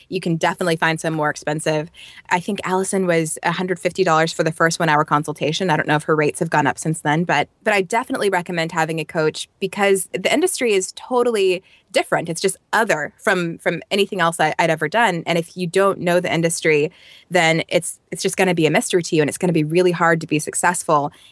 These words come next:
if you just don't know the ins and outs. So little things like equipment, you know, that's an obvious question. What, what do I need to get started?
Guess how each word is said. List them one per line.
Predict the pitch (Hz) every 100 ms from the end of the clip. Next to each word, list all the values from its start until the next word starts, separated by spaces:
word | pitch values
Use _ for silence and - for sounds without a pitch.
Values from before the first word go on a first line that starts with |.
| -
if | 165
you | 180
just | 175 -
don't | 165 156
know | 170 151 147 143 -
the | 165 -
ins | 160 151
and | 151
outs. | 151 117 - - _ - -
So | 180
little | 180 214
things | 202 190 170 170
like | 175 151 147 _ _ -
equipment, | 196 - 320 180 165 170 -
you |
know, | 180
that's | 170 175
an | -
obvious | 156 160 165 -
question. | 160 151 180 165
What, | 151
what | 165 160
do | 160
I | 147
need | 160 160
to |
get | 156 -
started? | 220 240 165 170